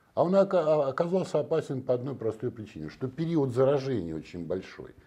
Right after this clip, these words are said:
Если передача, э, вируса гриппа идет только от больного человека, это три-пять дней максимум,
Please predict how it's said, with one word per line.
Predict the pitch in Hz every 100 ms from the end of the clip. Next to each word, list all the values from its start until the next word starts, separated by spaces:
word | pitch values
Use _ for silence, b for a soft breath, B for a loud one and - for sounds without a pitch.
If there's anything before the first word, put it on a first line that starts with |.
| b b b b -
Если | 131 127 151
передача, | 151 151 147 135 139
э, | 127 - 101 104 104 101 -
вируса | 117 120 107 131
гриппа | 123 123 - 104
идет | 113 -
только | 120 - 95
от |
больного | 95 110 101 92 85
человека, | - 110 110 85 85
это | 85 95
три-пять | - 117 - 98 87
дней | 98 92
максимум, | 76 90 - - - -